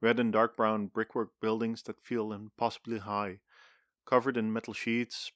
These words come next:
pipes going everywhere, piercing the same buildings.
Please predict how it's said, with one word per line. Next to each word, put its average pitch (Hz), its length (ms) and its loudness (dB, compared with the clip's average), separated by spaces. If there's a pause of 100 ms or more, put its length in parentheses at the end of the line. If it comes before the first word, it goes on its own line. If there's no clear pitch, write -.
pipes 120 240 -2
going 117 240 0
everywhere, 110 480 2
piercing 123 460 -6
the 107 100 -6
same 110 260 -4
buildings. 107 520 -4